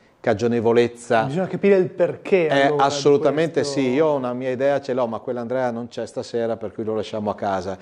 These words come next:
Speaker 1: il sindacalista non c'è. Eh, io credo che questi dati stiano, e sono dati dell'inps, ribadisco, eh, sono, mm, un campanello d'allarme per altre cose che abbiamo già detto. Eh, è una situazione, mm, che sta peggiorando, la,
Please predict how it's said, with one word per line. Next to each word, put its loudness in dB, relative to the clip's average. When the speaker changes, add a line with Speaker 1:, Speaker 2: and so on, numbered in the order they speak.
Speaker 1:
il -8
sindacalista 2
non 0
c'è. -6
Eh, 2
io 6
credo 4
che 0
questi -4
dati 0
stiano, -2
e -10
sono -6
dati -2
dell'inps, -4
ribadisco, -6
eh, -2
sono, 2
mm, -6
un 0
campanello 2
d'allarme 0
per -4
altre -2
cose -2
che -4
abbiamo -2
già -2
detto. -4
Eh, -2
è 4
una 4
situazione, 0
mm, -10
che -2
sta 0
peggiorando, -2
la, -2